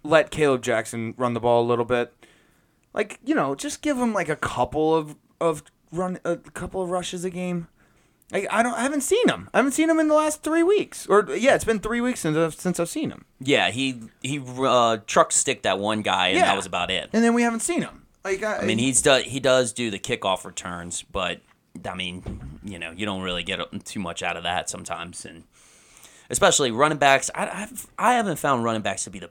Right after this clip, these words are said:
Speaker 2: best kickoff returners. I favor more
Speaker 1: neither.
Speaker 2: wide receivers or cornerbacks.
Speaker 1: Speed,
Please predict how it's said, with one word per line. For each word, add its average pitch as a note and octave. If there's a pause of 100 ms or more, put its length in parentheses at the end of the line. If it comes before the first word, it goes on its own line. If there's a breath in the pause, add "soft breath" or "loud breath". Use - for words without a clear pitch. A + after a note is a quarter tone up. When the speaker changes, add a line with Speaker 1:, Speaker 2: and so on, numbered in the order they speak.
Speaker 2:
best -
kickoff G#2
returners. A2+
I G#2+ (200)
favor G#2
more G2
Speaker 1:
neither. F2
Speaker 2:
wide F#2
receivers F#2
or F#2
cornerbacks. F#2+
Speaker 1:
Speed, G#2